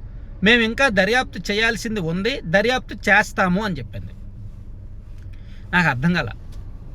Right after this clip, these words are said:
మీకేమైనా అర్థమైతే ఒకసారి కామెంట్ చేయండి. So నేను అంటే just సుప్రీంకోర్టులో జరిగిన వాదనల సందర్భంగా సీబీఐ చెప్తున్న మాటలు నేను చెప్తున్నా. ఎందుకు ఇలా సీబీఐ చెప్పిందంటే, అది కూడా ఒక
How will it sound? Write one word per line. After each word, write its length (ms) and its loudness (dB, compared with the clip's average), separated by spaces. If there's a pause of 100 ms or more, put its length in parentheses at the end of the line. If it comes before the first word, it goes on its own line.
(280)
మీకేమైనా 400 4
అర్థమైతే 360 0
ఒకసారి 340 -4
కామెంట్ 400 -2
చేయండి. 200 -10 (1500)
So 80 2
నేను 420 4
అంటే 220 2
just 520 -2
సుప్రీంకోర్టులో 840 -2
జరిగిన 340 0
వాదనల 500 0
సందర్భంగా 640 0
సీబీఐ 560 4
చెప్తున్న 440 -4
మాటలు 340 0
నేను 220 0
చెప్తున్నా. 320 -8 (1160)
ఎందుకు 340 4
ఇలా 140 6
సీబీఐ 420 2
చెప్పిందంటే, 680 -4 (600)
అది 140 4
కూడా 180 2
ఒక 80 -4